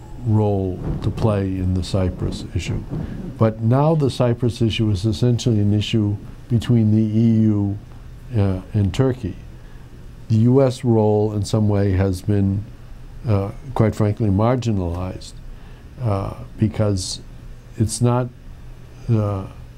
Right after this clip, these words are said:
the United States that's holding up, uh, progress to a certain extent, but, uh, it is in fact so entangled with, uh, with Turkey's accession to the E U,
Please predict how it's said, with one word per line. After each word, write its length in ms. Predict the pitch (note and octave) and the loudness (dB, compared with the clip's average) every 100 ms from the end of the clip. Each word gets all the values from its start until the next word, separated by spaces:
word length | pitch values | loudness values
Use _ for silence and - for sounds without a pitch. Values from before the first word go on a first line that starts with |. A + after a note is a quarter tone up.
| - - - - - - - - | -18 -18 -18 -18 -18 -18 -12 0
the 100 | A2 | 2
United 460 | F#2+ G2+ G2+ F2+ | 4 2 2 0
States 480 | - - B2 A#2+ - | 0 2 4 2 -2
that's 280 | G#2 F2+ - | -4 -4 0
holding 420 | G#2+ F#2+ G2+ F#2 | 0 0 0 0
up, 140 | F#2+ - - - - - - - - | -2 -4 -16 -18 -16 -16 -16 -16 -2
uh, 160 | G2 F#2 | -2 0
progress 600 | - G2+ F#2 F#2 F#2 - | 0 2 2 0 -4 -4
to 120 | - | -2
a 60 | F#2+ | -2
certain 340 | - G2 F#2+ | -2 -2 0
extent, 420 | F#2+ - G2 G#2 G#2+ | -2 0 0 0 0
but, 160 | G#2 F#2+ - - - - - - - - - - | -2 -4 -6 -14 -14 -16 -16 -16 -16 -18 -18 -6
uh, 320 | G2+ G2 G2 - - - | -2 -2 -2 -8 -12 0
it 160 | A#2 G#2+ | 2 4
is 300 | G#2 F#2+ A#2 | 2 2 0
in 140 | F#2+ | 0
fact 340 | F#2+ G2 F#2+ - - - - - - | 0 0 0 -4 -10 -10 -12 -12 -10
so 300 | - A#2+ G#2+ | 2 4 4
entangled 580 | G2 G#2+ G#2 G2 G2 F#2 | 2 2 2 2 0 2
with, 440 | G2 F#2 - - | 0 0 -4 -2
uh, 420 | G2+ F#2+ F#2 F#2 F#2+ - - - - | 0 0 -2 -6 -10 -14 -16 -12 -2
with 200 | G#2 F2+ | 0 0
Turkey's 480 | - G#2 - G2 F#2+ | 2 2 2 0 0
accession 540 | F#2 - G2+ - G2+ | -2 0 0 2 0
to 100 | F2+ | 0
the 140 | F#2 F#2 | 0 2
E 280 | F#2+ F#2+ F#2 F#2+ | 2 2 2 2
U, 320 | A2 A2+ A2+ | 4 4 2